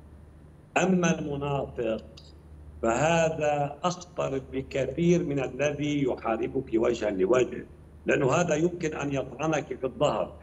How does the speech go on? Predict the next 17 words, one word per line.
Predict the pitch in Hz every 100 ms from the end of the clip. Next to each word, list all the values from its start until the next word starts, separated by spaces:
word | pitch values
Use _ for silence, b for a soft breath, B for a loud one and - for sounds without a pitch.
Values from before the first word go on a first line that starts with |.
| B B -
وهؤلاء | 117 117 135 - 135 143 170 - -
طاعنون | 147 147 127 139 147 170 165 147
في | - 147 147
ظهور | 143 131 160 165 160
الأمة، | 156 - 156 160 131 104 87 - - - - -
هؤلاء | 135 139 135 147 160 156 - -
طعنوا | 160 143 147 143
في | 139 151
فلسطين | 139 139 135 - 156 156 139 107
وفي | 117 -
القدس. | 147 135 165 - -
بالأصل، | - 135 - 190 185 151 131
بالأصل | 135 135 165 170 143 131
من | 160 208 180
باع | 165 151 139 117
القدس | 117 113 - 127 - -
وفلسطين؟ | 98 - - - 92 78